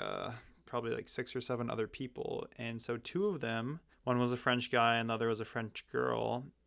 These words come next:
were going out that night, and so they had asked me if I wanted to go with, and me being the, we'll just say, procrastinator that I am, just instantly thought, "Oh, why not? That sounds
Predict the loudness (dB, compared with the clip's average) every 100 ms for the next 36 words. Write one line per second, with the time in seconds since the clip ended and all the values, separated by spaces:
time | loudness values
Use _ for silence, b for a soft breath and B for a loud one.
0 | _ _ -6 0 2 4 4 2 -2 2
1 | 2 2 0 -2 -2 -2 -4 -4 -6 -8
2 | -8 -2 -2 -2 -4 -2 -2 -2 -6 -8
3 | -8 -6 -6 -6 -6 -8 -4 0 2 2
4 | 2 -4 -4 -2 0 -2 0 2 2 2
5 | 2 6 8 6 4 0 -6 -20 _ -8
6 | 0 2 2 0 2 4 6 6 4 0
7 | -4 -4 0 2 2 2 0 2 4 4
8 | 4 2 4 4 4 0 -4 -4 -4 -4
9 | -4 -4 -4 2 2 4 4 6 6 4
10 | 6 6 4 4 -2 0 -2 -2